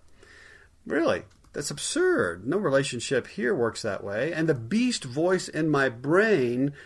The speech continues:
constantly reminds me that I fall short all the time. By the way, in the dance, we actually give you a trial where you can, uh, bring the beast before the court of God. It's so much fun. All right,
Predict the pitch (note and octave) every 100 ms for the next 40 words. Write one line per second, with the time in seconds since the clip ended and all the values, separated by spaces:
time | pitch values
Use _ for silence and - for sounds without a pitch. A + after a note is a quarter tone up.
0 | - - - G3 G#3 G#3 G3 C#3+ C#3 C3+
1 | C3 C3+ E3 F3+ E3+ - C3 B2 A#2+ A#2+
2 | A2+ C3 B2 - - F#3 F3 D#3+ - C3
3 | C3+ C3 C3 G2+ E3+ F#3 F3 D#3 A#2+ A#2
4 | A#2 A#2 D3 F#3+ F#3+ - - - - B2
5 | C3+ C#3 D3 C3 B2+ B2 B2 A2+ C3 B2
6 | A2 - B2+ B2+ B2 A#2+ A#2 A2 A2 A2+
7 | A2 A2 G#2 G2+ G2 - - - - -
8 | G2+ G#2 G2+ C#3+ D3 B2 G#2+ B2+ A#2+ -
9 | G#2+ - A2+ G#2 G2 A#2+ A2+ F#2+ G#2+ G2+
10 | F#2+ - - C3+ A2+ - D#2 - _ -
11 | - F2+